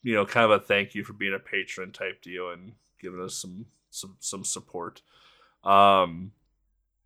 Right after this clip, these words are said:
we also have PayPal. The issue with PayPal is that we can't tie PayPal into anything at all. So if you do, you know,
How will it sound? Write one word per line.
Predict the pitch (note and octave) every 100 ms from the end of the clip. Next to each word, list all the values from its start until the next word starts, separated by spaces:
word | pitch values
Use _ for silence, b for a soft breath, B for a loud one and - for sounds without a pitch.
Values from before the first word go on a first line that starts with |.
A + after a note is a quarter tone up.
| _ - _ _
we | A2 A2+
also | A2 A2 A#2
have | G#2+ A2+ G#2 G2+ G2 -
PayPal. | A#2 A2 A#2+ A2+ A#2 - b b b b -
The | G#2+
issue | C3 -
with | B2+ -
PayPal | C#3 C3+ C#3 C3
is | A#2+
that | A2+
we |
can't | A2 B2 A2+
tie | A2+ A2
PayPal | - G#2+ G2+ A#2 A2+
into | A2
anything | G#2+ A#2 A2+ A#2
at | A2
all. | A2 A#2+ B2
So | C3+ G#2+ G2
if | F#2 C3+
you | C#3+
do, | C3 G2 A#2+ C3+ C#3 C3+ _ _ _ _ _ -
you | G#2
know, | G2 G2 A2